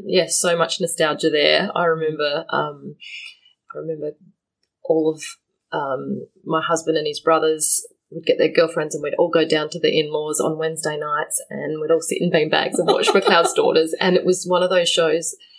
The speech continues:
Speaker 1: that, um, when it ended, you didn't quite know how your life was gonna go on without it.
Speaker 2: <laughs>
Speaker 1: And I think it meant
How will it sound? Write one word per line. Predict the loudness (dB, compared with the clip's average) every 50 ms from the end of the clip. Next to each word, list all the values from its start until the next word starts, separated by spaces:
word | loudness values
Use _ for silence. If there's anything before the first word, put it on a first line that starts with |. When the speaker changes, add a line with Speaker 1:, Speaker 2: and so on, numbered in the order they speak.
| _ _ _
Speaker 1:
that, | -6 -4 -4 -4 -4 -8 -10 _
um, | -16 -16 -16 -16 -16 -20 _ _ _ -20 _ _ _ _
when | -6 -4 -4
it | -2 0
ended, | 4 4 4 4 4 2 0 0 -2 -4
you | -4 -2 2
didn't | 2 2 2 0 -4
quite | -8 -8 -8 -6 -4
know | -4 -2 -2 -2 -4 -4
how | -6 -4 -4 -4 -4 -6 -6
your | -4 -4
life | -2 -2 -2 -4 -4
was | -8 -4
gonna | -4 -4 -4 -2
go | -4 -4 -4 -2
on | -4 -4 -2 -2
without | -2 -2 -2 -2 -4 0 0
it. | -2 -2 -4 -12 -20 _ _ _ _ -6
Speaker 2:
<laughs> | -6 -2 -2 -4 -4 -4 -8 -4
Speaker 1:
And | -2 0
I | 0 2
think | 2 2 4
it | 4
meant | 4 4 4 2 0 -14